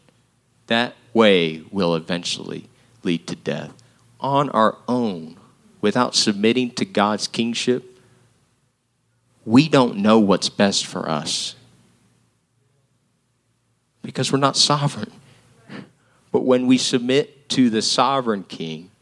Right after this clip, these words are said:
we let him take control of our life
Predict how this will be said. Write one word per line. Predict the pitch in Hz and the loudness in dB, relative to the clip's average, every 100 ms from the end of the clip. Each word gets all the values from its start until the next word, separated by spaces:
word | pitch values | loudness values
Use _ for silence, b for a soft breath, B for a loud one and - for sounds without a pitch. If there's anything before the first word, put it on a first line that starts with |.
| _ _ _ _ _ _ _ _ _ _ _ | _ _ _ _ _ _ _ _ _ _ _
we | 123 143 | 4 6
let | 123 120 - | 4 0 -2
him | - 127 113 | -6 -6 -4
take | - 110 104 | -2 -4 -4
control | - 92 107 98 | -6 -2 2 2
of | 95 90 | 2 -2
our | 82 | -4
life | 76 76 - - | -6 -8 -10 -20